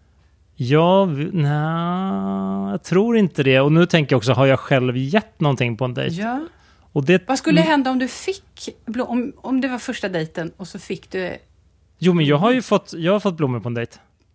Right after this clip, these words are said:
Speaker 1: Ganska ny-,
Speaker 2: <gasps>
Speaker 1: ganska nyligen, inser jag nu. Herregud.
Speaker 2: Ja. Hur
Speaker 1: Eller
Speaker 2: kändes
Speaker 1: nyligen,
Speaker 2: det?
Speaker 1: men alltså senaste året. Eh, det kändes ju fantastiskt. Men jag fick
Speaker 2: Du
Speaker 1: ju
Speaker 2: gjorde
Speaker 1: det,
Speaker 2: det?
Speaker 1: jag fick ju det
Speaker 2: Du
Speaker 1: i form
Speaker 2: blev inte
Speaker 1: av
Speaker 2: rädd?
Speaker 1: Nej. Jag fick ju det i form av en, eh, vet du det,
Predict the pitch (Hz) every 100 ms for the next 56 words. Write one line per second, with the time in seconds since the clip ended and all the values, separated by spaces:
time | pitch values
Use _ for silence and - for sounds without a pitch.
0 | _ _ 180 170 151 165 196 196 202 165
1 | 165 196 131 240 214 143 123 120 131 _
2 | - 156 120 135 202 254 320 - _ _
3 | _ _ - 135 208 - 143 151 - 143
4 | 143 - 139 143 131 - 165 123 - -
5 | - _ - 143 135 131 127 127 127 -
6 | 147 139 175 208 160 147 127 208 208 -
7 | 135 - - 156 156 180 214 339 147 143
8 | 135 131 135 160 160 208 202 160 143 113
9 | 131 123 131 - 262 226 135 156 165 -
10 | - - 123 107 127 151 - - _ _
11 | _ - 143 190 160 135 131 120 123 113
12 | 117 117 120 170 143 123 120 123 135 -
13 | 120